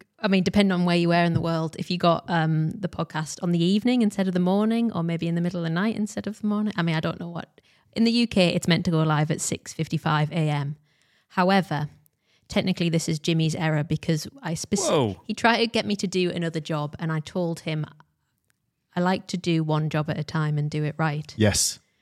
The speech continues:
Speaker 1: Because I'm the sort of person that starts seventeen tasks and doesn't finish any of them.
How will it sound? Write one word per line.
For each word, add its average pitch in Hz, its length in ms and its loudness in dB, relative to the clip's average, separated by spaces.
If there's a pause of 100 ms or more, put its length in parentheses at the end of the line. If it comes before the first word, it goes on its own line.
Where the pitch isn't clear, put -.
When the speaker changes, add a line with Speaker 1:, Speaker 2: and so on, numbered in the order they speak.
(200)
Speaker 1:
Because 185 280 0
I'm 175 180 4
the 175 60 2
sort 180 160 0
of 160 80 -8
person 175 240 0
that - 100 -4
starts - 360 -2
seventeen 156 480 0
tasks 147 420 -4
and 151 140 -4
doesn't 156 260 -2
finish 147 320 -8
any 143 220 -4
of 139 100 -10
them. 139 240 -8